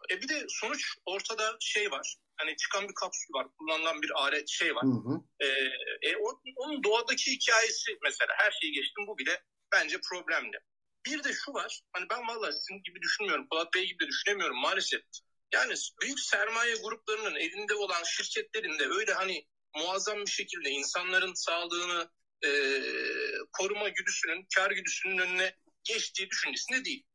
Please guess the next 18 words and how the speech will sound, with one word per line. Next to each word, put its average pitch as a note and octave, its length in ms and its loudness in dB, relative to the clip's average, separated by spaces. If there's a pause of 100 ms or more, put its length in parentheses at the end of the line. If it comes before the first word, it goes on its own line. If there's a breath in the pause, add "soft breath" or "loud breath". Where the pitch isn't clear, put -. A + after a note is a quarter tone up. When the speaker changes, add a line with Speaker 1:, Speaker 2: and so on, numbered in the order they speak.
(140)
Speaker 2:
Hı B2 60 -2
hı. A#2 240 0 (220)
Speaker 1:
Onu E3 180 0
da F#3 40 2 (140)
söyleyeyim - 360 -2
yani. - 140 0
Daha G3 180 6
çok F#3+ 120 -4 (120)
kar F#3+ 140 12
güdüsüyle E3+ 420 2
hareket D#3 200 2
etmek F3+ 280 -2
zorundalar. C#3 540 -2 (760)
Hani C#3 200 -2
bu, - 40 -6
çünkü B3+ 260 -4
bu - 60 -6
sistem - 380 -2